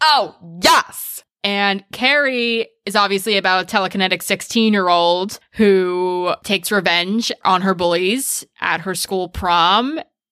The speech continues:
Speaker 2: and takes revenge on her very fanatically religious mother toward the end of the film. But what's interesting about this movie is we have Sissy Spacek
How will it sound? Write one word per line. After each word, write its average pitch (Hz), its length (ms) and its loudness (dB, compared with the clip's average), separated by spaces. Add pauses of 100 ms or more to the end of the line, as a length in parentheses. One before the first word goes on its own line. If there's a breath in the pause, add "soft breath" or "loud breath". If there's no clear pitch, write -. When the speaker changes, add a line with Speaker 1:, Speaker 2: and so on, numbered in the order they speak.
Speaker 2:
and 180 300 -2
takes 190 240 -4
revenge 190 720 -2
on 185 280 2
her 185 320 2
very 185 280 0
fanatically 185 1040 -4
religious 190 600 0
mother 214 800 2
toward 233 240 0
the 269 100 -2
end 359 140 2
of 294 80 0
the 190 80 -4
film. 147 320 -4
But 175 240 0 (220 loud breath)
what's 240 180 0
interesting 381 460 0
about 226 360 2
this 185 240 -4
movie 247 560 -2
is 190 380 0 (160)
we 233 80 4
have 262 140 4
Sissy 349 260 0
Spacek 208 540 0